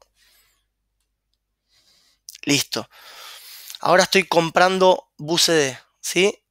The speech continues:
Con mis bananas los vendo, compro B U C D. Vamos a ver cuánto me cobran de comisión por hacer un swap. Fíjense lo barato es muy económico lo barato que es hacer transacciones acá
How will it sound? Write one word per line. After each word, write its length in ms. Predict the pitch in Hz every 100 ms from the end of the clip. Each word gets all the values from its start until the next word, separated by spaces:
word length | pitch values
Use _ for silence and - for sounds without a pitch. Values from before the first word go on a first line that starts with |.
| _ -
Con 160 | 139
mis 140 | 143 135
bananas 500 | 139 165 180 180 -
los 240 | 143 139 143
vendo, 560 | 185 202 208 208 - _
compro 380 | 156 156 147 143
B 60 | 160
U 80 | 165
C 140 | 160
D. 260 | 185 220 - - _ - - _ _ _ _
Vamos 260 | 147 165 -
a 100 | 160
ver 100 | 156
cuánto 300 | 180 185 175
me 140 | 156
cobran 280 | 139 175 175
de 100 | 151
comisión 600 | 131 135 135 - 185 175
por 160 | - 131
hacer 220 | 131 151
un 100 | 151
swap. 360 | - 170 170 _ - - - - _
Fíjense 520 | - 185 175 170 151
lo 180 | 143 139
barato 640 | 143 160 175 - 170 165 _ _ _ _ _ _ _ _ _ -
es 160 | 165 147
muy 320 | 185 214 190
económico 600 | 156 156 180 170 160 156
lo 160 | 143 135
barato 380 | 143 165 175 156
que 80 |
es 100 | 156
hacer 200 | 147 160 151
transacciones 720 | 147 135 127 - 160 160 135
acá 300 | 127 147